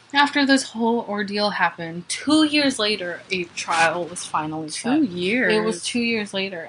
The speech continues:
Speaker 1: I don't know why it took so long for it to happen. And, like, it was stupid. This
Speaker 2: Mm-hmm.
Speaker 1: part makes me really upset because it was stupid because Alyssa was only fifteen. The, some of the questions that were asked in the interrogation room was not allowed.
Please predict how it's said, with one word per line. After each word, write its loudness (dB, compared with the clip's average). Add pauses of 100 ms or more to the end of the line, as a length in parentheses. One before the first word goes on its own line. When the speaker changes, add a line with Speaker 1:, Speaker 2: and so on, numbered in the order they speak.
Speaker 1:
I -2
don't -2
know 0
why 4
it -10
took -10
so -8
long -2
for -8
it -10
to -16
happen. -4 (580)
And, 6
like, 4
it 6
was 6
stupid. 0
This -2
Speaker 2:
Mm-hmm. -6
Speaker 1:
part 8
makes -2
me 0
really 2
upset -6
because -2 (320)
it 6
was 6
stupid -2 (280)
because 4
Alyssa 0
was 0
only -2
fifteen. -6
The, 0
some -2
of -4
the -4
questions -4
that 2
were -2
asked 2
in -4
the -4
interrogation -2
room 0 (340)
was 4
not 6
allowed. -2